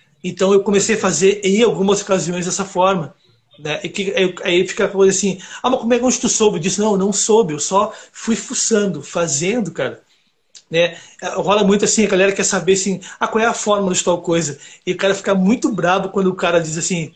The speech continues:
"Depende." <laughs> E o cara diz, "Pô, pô." Porque é assim,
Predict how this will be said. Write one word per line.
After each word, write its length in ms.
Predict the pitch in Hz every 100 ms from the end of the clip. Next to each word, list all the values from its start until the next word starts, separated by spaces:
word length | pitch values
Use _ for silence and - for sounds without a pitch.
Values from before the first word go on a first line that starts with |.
| _ _ _ _ _ _
"Depende." 720 | 208 202 254 247 254 165 190 -
<laughs> 120 | - 220
E 60 |
o 40 | 160
cara 140 | 185
diz, 100 | -
"Pô, 280 | - - - - _ - 185 - -
pô." 220 | 220 196 - - _
Porque 240 | - - 262
é 180 | 214 254
assim, 500 | 277 - 190 156